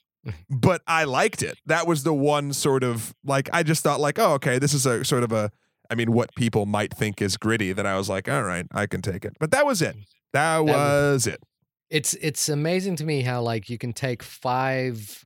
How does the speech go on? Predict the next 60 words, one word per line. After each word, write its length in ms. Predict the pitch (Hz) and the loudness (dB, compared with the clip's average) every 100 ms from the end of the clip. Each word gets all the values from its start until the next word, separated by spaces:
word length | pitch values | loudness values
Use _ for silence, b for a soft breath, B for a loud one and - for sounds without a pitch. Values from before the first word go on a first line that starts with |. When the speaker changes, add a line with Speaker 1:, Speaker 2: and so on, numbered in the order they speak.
| 135 | -2
Speaker 2:
uh, 320 | 120 113 107 - _ | 0 2 -2 -6 _
you 80 | 147 | 0
know, 120 | 101 - _ | 0 -4 _
yeah, 140 | 262 240 | -4 -4
five 480 | - 214 208 156 | 0 2 2 0
great 320 | 123 139 165 156 | 0 2 2 2
actors, 680 | 151 151 110 87 101 - - _ _ | 2 0 -4 -6 -4 -6 -8 _ _
really 320 | 120 147 190 147 | -2 2 4 2
good 140 | 113 | 0
actors, 500 | 101 92 104 101 92 - _ _ _ | 0 -4 -4 -4 -6 -12 _ _ _
put 160 | 170 180 | 0 2
'em 80 | |
in 80 | 175 | 2
a 40 | 143 | 0
movie 360 | 131 127 117 | 0 0 0
that 180 | 107 107 | -2 -4
they 100 | 107 | -4
don't 260 | 107 117 107 | -2 -2 -2
care 200 | 123 113 | -2 -2
about, 300 | 104 98 98 - | -2 -4 -4 -4
and 300 | 107 104 110 | -2 -2 -4
all 220 | 120 123 | -2 -2
of 40 | |
a 40 | 117 | 0
sudden 240 | 120 110 | -2 -2
they're 100 | 107 | -2
bad 300 | 98 101 95 | -2 -2 -2
actors. 560 | 90 85 - - - - - | -4 -8 -12 -10 -8 -8 0
Speaker 1:
Right. 240 | 147 147 - B B | 0 0 -6 B B
Well, 200 | 175 240 | 0 2
Speaker 2:
You 80 | - | 2
know, 60 | |
Speaker 1:
I 40 | 226 | 2
Speaker 2:
like, 80 | 220 | 4
Speaker 1:
mean 180 | 202 190 | 2 2
Speaker 2:
everyone 320 | 160 185 175 | 2 4 2
is 100 | 151 | 0
a 20 | 127 | 0
bad 240 | 123 110 | -2 0
actor 260 | 110 - 101 | -2 -4 -8
in 100 | 98 | -8
this 120 | 98 | -6
movie. 380 | 113 90 82 - | -6 -8 -12 0
Speaker 1:
Yeah, 220 | 214 175 | 0 2
well, 140 | 175 196 | 2 2
let's 200 | 226 - | 2 0
talk 240 | 226 202 | 0 2
about 200 | 196 - | 0 -2
the 40 | |
characters 480 | 160 220 240 143 123 | 0 2 2 0 0
real 140 | 120 110 | 0 0
quick. 260 | - 110 | 0 0
So 160 | - 180 | 2 4
there's 200 | 165 147 | 4 0
two 280 | - 226 262 | 0 2 2
characters 500 | - 175 156 156 135 | 2 2 2 2 0
in 80 | 147 | 2
the 80 | 131 | 0
entire 380 | 117 147 156 | 0 0 2
movie. 340 | 160 120 92 | 4 2 2